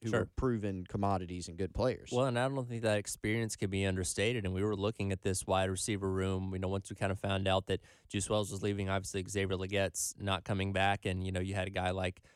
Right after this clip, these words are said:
Speaker 2: Omega Blake that was going to the transfer portal. They didn't have any senior wide receivers on this roster, and that's, uh, something that, uh, Huggins Bryce fulfills. Again, he's played three seasons at
Speaker 1: Mm-hmm.
Speaker 2: Louisville, doesn't have the covid year 'cause he came in,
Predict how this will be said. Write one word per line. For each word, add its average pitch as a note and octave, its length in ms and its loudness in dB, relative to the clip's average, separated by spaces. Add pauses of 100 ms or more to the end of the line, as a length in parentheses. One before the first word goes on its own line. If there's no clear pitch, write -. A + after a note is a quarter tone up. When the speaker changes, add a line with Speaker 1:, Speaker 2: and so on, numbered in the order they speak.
Speaker 2:
Omega F#2+ 280 2
Blake G2+ 220 2
that G2 80 2
was F2+ 80 0
going G2 160 2
to F2+ 80 0
the F#2 60 -8
transfer C#3 320 0
portal. G#2+ 240 4
They G2+ 100 2
didn't D3+ 160 -2
have G#2+ 220 2
any A2 260 0
senior A2+ 520 0
wide G2 260 4
receivers G2 640 0 (300)
on A2 160 4
this G2 200 0
roster, A#2+ 380 2
and F#2 160 0
that's, G#2+ 380 0
uh, G2 180 4
something G2+ 380 -2
that, G2 180 4 (340)
uh, G2 140 0
Huggins G2 300 0
Bryce G2 340 2 (240)
fulfills. G2+ 460 2
Again, G2 180 -2
he's F#2+ 140 -4
played G#2 180 0
three G2 160 -2
seasons G2+ 420 0
at F#2+ 60 4
Speaker 1:
Mm-hmm. G#2 100 -2
Speaker 2:
Louisville, G2+ 260 2
doesn't G#2 260 -2
have G2+ 100 -2
the - 60 -16
covid G2 320 -2
year G2 160 -2
'cause G#2 180 -6
he - 60 -16
came G2 240 -2
in, F#2+ 240 -2